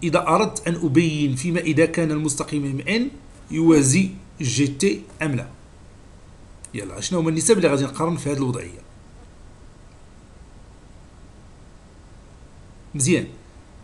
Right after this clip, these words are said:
النس-، نعم النسبة الأولى اللي هي أ إم على أ جي. ها؟ وما هي النسبة الثانية؟ فعلًا أ إن على أ تي. إذا هادو هما النسبتين اللي غادي نقارنو.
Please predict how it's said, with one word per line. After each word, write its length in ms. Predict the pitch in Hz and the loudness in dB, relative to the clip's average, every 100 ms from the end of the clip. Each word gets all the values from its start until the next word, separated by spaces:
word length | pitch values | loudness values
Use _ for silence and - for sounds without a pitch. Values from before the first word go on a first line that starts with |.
| - | -8
النس-، 460 | 151 127 117 - 147 | 0 2 2 0 -2
نعم 320 | 151 135 - - | 0 0 -2 -6
النسبة 340 | 143 165 139 | -2 0 2
الأولى 500 | 131 123 117 202 - - - | 2 2 2 0 0 -10 -14
اللي 320 | 110 117 110 | -8 -6 -6
هي 100 | 113 - - | -8 -12 0
أ 500 | 160 156 - - 185 | 4 4 2 2 4
إم 420 | 175 175 190 247 - - - - - | 4 2 4 4 0 -14 -20 -20 -14
على 340 | - 135 175 - | -4 0 0 4
أ 120 | 180 | 4
جي. 280 | 143 123 107 95 - - - - - - - - - - | 4 2 -6 -10 -18 -20 -20 -20 -20 -20 -20 -20 -14 -6
ها؟ 180 | 220 - - | -6 -6 -6
وما 200 | 139 156 | 2 4
هي 80 | 139 | 4
النسبة 300 | 143 139 143 | 2 0 0
الثانية؟ 520 | 143 151 170 226 302 - - - - - - - - - - - - - - - | 0 0 0 -4 -6 -16 -20 -20 -20 -20 -20 -20 -20 -20 -20 -20 -20 -20 -20 -2
فعلًا 380 | 175 117 170 311 - - | 2 4 2 0 -6 -8
أ 280 | 131 127 - - | -2 -2 -2 -2
إن 500 | 190 226 247 269 285 - - - | -2 0 -2 -2 -4 -10 -20 -16
على 280 | - 143 185 | -4 0 2
أ 280 | - 135 127 | 0 -4 -4
تي. 100 | 110 - - - | -10 -14 -16 -8
إذا 240 | 147 143 | -2 2
هادو 160 | 151 196 | 4 6
هما 100 | 233 | 6
النسبتين 480 | 240 - 160 240 240 | 4 4 4 6 6
اللي 80 | |
غادي 140 | 170 156 | 6 2
نقارنو. 360 | 147 131 127 | 0 -6 -8